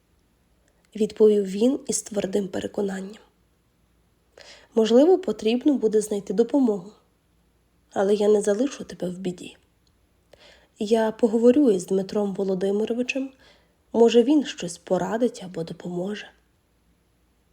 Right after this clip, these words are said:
Дмитро Володимирович, який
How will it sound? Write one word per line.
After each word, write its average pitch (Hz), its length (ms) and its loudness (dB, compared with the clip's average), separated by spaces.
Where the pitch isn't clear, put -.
Дмитро 226 400 2
Володимирович, 269 880 2
який 220 440 -2